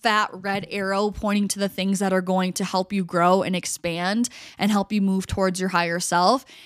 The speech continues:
And I think that's a perfect example. Like, obviously, it's going to expand my skill set by having guests on. Obviously, it's going to help me connect with other people in the audience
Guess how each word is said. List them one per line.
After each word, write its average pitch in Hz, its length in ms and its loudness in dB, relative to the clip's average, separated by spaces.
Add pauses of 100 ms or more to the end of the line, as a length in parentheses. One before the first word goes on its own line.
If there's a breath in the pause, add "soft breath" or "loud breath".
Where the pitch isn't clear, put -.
(140)
And 190 320 -2
I 185 120 -2
think 202 160 -8
that's 196 160 -6
a 196 40 -8
perfect 190 340 -6
example. 180 420 -2
Like, 175 240 -2
obviously, 214 600 0
it's - 160 -10
going 196 200 -6
to 185 220 -4
expand 185 440 -4
my 170 100 -4
skill 233 360 0
set 233 240 0
by 208 80 2
having 208 340 0
guests 202 380 -4
on. 196 160 -2
Obviously, 190 460 -2
it's 185 120 -4
going 190 200 -4
to 190 60 -2
help 190 160 -2
me 190 80 -6
connect 196 400 -4
with 185 120 -2
other 185 180 -2
people 185 320 -4
in 180 80 0
the 180 140 0
audience 233 480 2